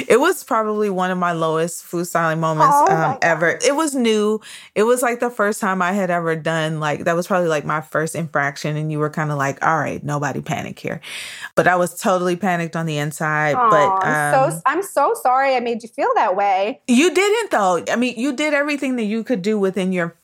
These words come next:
Speaker 1: physical, visceral reaction to not, like,
Speaker 2: <laughs>
Speaker 1: completely lose it,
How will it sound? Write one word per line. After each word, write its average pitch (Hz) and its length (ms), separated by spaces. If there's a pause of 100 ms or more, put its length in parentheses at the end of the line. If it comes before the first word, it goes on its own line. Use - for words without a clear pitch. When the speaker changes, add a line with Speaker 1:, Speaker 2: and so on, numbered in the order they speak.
(160)
Speaker 1:
physical, 196 680
visceral 185 500
reaction 175 720
to 175 200
not, 160 280
like, 170 240
Speaker 2:
<laughs> 202 100
Speaker 1:
completely 180 480
lose 190 320
it, 277 260